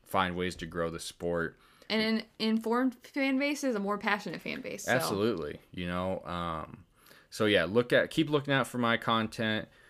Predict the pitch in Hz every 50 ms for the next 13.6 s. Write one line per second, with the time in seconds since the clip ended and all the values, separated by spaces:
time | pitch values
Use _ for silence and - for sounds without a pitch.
0 | _ _ _ _ 117 123 120 - - 131 123 113 117 113 110 - - 107 107 110
1 | 104 - - - 110 107 107 - - 117 110 107 104 - - 101 - - 101 -
2 | - 110 101 98 - - - 107 101 101 95 - - 107 101 98 98 98 98 98
3 | 95 - - - _ _ _ _ _ 90 87 87 85 85 82 76 73 73 78 92
4 | - _ _ - - _ - 90 90 98 101 104 98 - - - 110 107 107 104
5 | 98 95 - - - 113 113 101 - 92 104 120 - 87 73 69 69 85 - -
6 | - 104 92 85 76 90 85 87 90 95 92 - - - 90 90 95 98 107 113
7 | 117 123 127 247 277 302 285 254 254 - 269 294 339 339 320 294 254 226 - 214
8 | 208 196 185 185 - - - 185 - 202 226 311 349 339 311 277 262 240 214 202
9 | 208 220 226 226 214 202 185 180 190 190 190 - 170 160 - - 120 - - 160
10 | 110 - - 208 226 233 226 226 233 233 220 220 220 - 226 214 202 196 190 185
11 | - - _ - 214 202 226 226 214 202 202 - 196 190 190 190 202 185 185 185
12 | 175 165 175 175 170 170 170 170 - 170 165 175 196 202 214 214 202 196 - 214
13 | 208 208 196 196 185 180 175 180 165 160 160 165